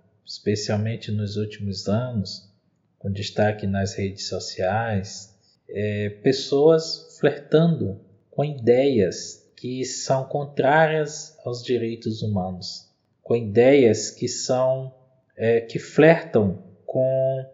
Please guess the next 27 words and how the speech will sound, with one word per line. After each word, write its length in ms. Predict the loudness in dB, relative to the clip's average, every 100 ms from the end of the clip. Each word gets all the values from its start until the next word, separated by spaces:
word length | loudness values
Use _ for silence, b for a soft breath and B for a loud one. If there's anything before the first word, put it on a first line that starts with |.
| _ -4
o 720 | -2 -2 -4 -4 -6 -8 -6 -2
nazifascismo. 1500 | 2 2 2 -6 -10 -2 -2 -2 -8 -10 -10 -6 -4 -4 -8 -20 _ _ _
Pessoas 880 | 0 2 4 6 8 6 2 -10 -18 _ _ 2
que 120 | 6
acreditam 800 | 6 4 0 2 0 6 4 4
que 800 | 2 2 4 2 2 0 -4 -12 -10
os 340 | -8 -8 -4
direitos 540 | 0 4 4 2 -4
humanos 500 | -6 -2 -2 -2 -6
não 220 | -4 -4 4
devem 400 | 4 4 0 -8
ser 680 | -8 -2 0 -2 -6 _ _
para 280 | 0 2 0
todos. 840 | 0 0 0 -2 -12 -18 -20 _ _ _
Existem 520 | -6 -4 -4 -2 -2
pessoas 520 | 2 0 0 0 0 -2
que 140 | -6
dizem, 540 | -6 -10 -4 -2 -2 -2
"Ah, 600 | 2 4 2 -2 -16 _
quer 120 | -2 -2
dizer 320 | 0 2 2
que 140 | 0
então 760 | -6 -4 2 4 4 2 -2 -6
esse 280 | -6 -6 -8
sujeito 520 | -2 -2 2 0 -2
cometeu 560 | -4 -6 -4 -6 -4 -4
um 200 | -6 -8